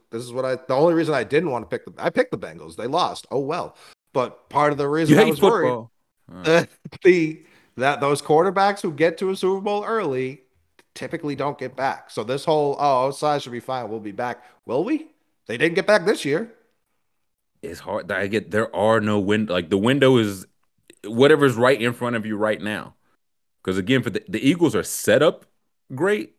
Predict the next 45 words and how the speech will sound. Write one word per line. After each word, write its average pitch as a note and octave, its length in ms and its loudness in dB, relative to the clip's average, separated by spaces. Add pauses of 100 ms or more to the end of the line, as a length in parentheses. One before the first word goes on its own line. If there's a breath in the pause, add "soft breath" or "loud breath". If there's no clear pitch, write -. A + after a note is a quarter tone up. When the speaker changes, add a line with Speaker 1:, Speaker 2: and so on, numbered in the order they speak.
(180)
Speaker 2:
I - 60 -4
thought D#3 160 2
we D3 60 0
could D#3 140 -2
have C#3+ 60 -6
said E3 180 -4
that, D#3+ 140 0
like, F3 180 -4
like, C3+ 140 0
"Hey, D#3+ 100 2
the G#2 120 -4
backup D3+ 400 0
one, C#3+ 280 -2
Wentz G3+ 220 2
will F#3 100 0
be G3 160 -4
back." G3+ 440 2 (640)
He C3 100 0
was D3+ 100 0
playing D3+ 220 2
M C#3 140 2
V E3 140 -2
P E3 140 -6
ball D#3 280 6
that E3 180 4
season. E3 300 -2
They'll D3 160 2
run D#3 240 2
it. - 140 -8 (600)
It A#2 100 -2
don't C#3 200 0
work C3+ 220 -2
that A2 160 0
way. F2 240 -6 (640)
Speaker 1:
Mm. F#2+ 160 -16
Speaker 2:
Never C3+ 280 6
has. A2+ 380 2
So F#2 160 2
if F#2 100 -4
you C3 140 2
have C#3+ 200 4
it, A2+ 100 -2
yeah, A#2+ 100 4
right G#2 360 2
now, D#3 340 -6